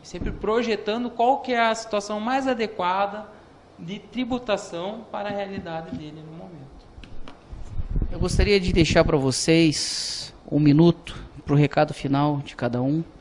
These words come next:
Speaker 2: pra que nós possamos encerrar esse programa, é, de uma maneira. Eu sempre falo, esse ano, eu,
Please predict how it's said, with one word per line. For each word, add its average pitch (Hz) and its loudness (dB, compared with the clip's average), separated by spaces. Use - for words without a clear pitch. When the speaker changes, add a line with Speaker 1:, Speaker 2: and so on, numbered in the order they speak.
Speaker 2:
pra - -4
que - -6
nós 147 0
possamos 143 -2
encerrar 143 0
esse 139 -4
programa, 139 -2
é, 127 4
de 139 -4
uma 139 2
maneira. 139 2
Eu 139 2
sempre 165 0
falo, 143 4
esse 156 2
ano, 165 4
eu, 139 0